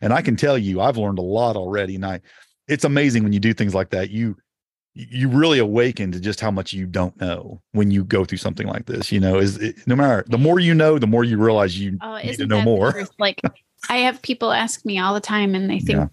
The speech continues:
Speaker 2: think that I'm an expert, and I'm just like, "I am so far from an expert on any of this." <laughs>
Speaker 1: Yeah, I learn every day just how much I don't know, <laughs> and it's
Speaker 2: Yes,
Speaker 1: good 'cause I love to
Speaker 2: exactly.
Speaker 1: learn. And, you know, life is a, is a,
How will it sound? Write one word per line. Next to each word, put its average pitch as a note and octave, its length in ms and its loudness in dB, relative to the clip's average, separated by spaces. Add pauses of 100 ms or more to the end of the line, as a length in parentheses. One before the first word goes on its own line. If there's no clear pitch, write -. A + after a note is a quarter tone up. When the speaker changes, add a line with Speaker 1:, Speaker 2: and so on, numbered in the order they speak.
(160)
Speaker 2:
think A#3 160 -12
that G#3 200 -2
I'm G3+ 200 -2
an F#3+ 100 -4
expert, - 720 -6
and F#3+ 120 -2
I'm F#3+ 180 0
just - 200 -10
like, - 220 -10
"I A3 100 0
am F#3 320 -2
so - 380 0
far G3+ 220 -2
from F#3+ 160 -6
an F3+ 60 -2
expert - 460 -8
on F3+ 200 -4 (200)
any A3 320 4
of F3 140 -6 (100)
this." - 520 -2
<laughs> - 100 -20
Speaker 1:
Yeah, E2 220 2
I G#2+ 120 2
learn A#2+ 260 2
every A2 260 2
day G2 240 2
just F#2 180 -4
how G2 140 -2
much F2+ 220 -2
I E2+ 100 -4
don't F2+ 260 -4
know, E2+ 280 -2
<laughs> - 180 0
and C#3+ 320 0
it's F3 140 -2
Speaker 2:
Yes, - 0 -
Speaker 1:
good F3 360 0
'cause G#2+ 100 -2
I G#2+ 80 2
love B2 240 2
to D3 80 0
Speaker 2:
exactly. C#3 60 -2
Speaker 1:
learn. D#3+ 440 2
And, G#2 400 -4 (420)
you A2+ 100 0
know, G#2+ 160 4
life A2+ 360 2
is A#2+ 140 0
a, G#2+ 220 2
is G2 160 -4
a, F#2+ 220 -4